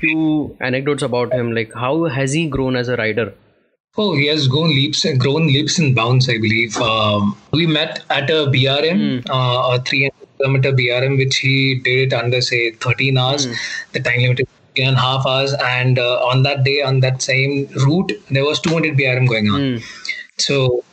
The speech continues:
Speaker 2: the time limit was thirteen and a half hours for the two hundred guys. And he showed up before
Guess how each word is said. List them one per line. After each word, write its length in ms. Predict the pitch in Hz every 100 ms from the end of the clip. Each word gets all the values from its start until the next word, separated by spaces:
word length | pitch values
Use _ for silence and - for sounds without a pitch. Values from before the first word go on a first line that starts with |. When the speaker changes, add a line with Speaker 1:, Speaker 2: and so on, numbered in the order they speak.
| _ 147
Speaker 2:
the 120 | 131
time 220 | 139 151
limit 200 | 151 156
was 240 | 165 170 170
thirteen 280 | 139 151
and 100 | 151
a 40 | 143
half 140 | 143
hours 120 | 170
for 80 | 170
the 80 | 165
two 140 | 180
hundred 220 | 165 139 131
guys. 220 | 110 104
And 140 | 123
he 180 | 127 151
showed 220 | - 147
up 200 | 165 135
before 500 | 127 131 160 160 156